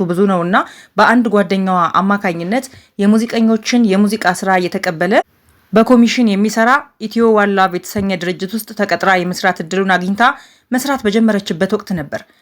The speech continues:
ነፍሱን ይማረውና ተወዳጁ ድምፃዊ ታምራት ደስታ ሙዚቃውን ለምትሰራበት ድርጅት ለመስጠት የመጣው። ታሜ ናርዲን ሲመለከታት ቁንጅናዋን አድንቆ የሙዚቃ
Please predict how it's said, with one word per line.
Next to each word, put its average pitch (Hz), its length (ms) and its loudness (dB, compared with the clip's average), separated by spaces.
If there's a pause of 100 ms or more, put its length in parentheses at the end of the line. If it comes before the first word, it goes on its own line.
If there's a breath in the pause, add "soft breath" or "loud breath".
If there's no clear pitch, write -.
(140)
ነፍሱን 190 380 0
ይማረውና 185 460 0 (140)
ተወዳጁ 185 560 0
ድምፃዊ 180 380 0 (360 loud breath)
ታምራት 196 480 2
ደስታ 175 260 -2 (340)
ሙዚቃውን 190 580 0
ለምትሰራበት 185 760 0
ድርጅት 196 400 -6
ለመስጠት 185 440 -4
የመጣው። 202 400 2 (560 soft breath)
ታሜ 254 240 2 (140)
ናርዲን 208 420 0
ሲመለከታት 208 720 -2 (300 soft breath)
ቁንጅናዋን 208 580 2
አድንቆ 185 360 -2 (180)
የሙዚቃ 196 420 0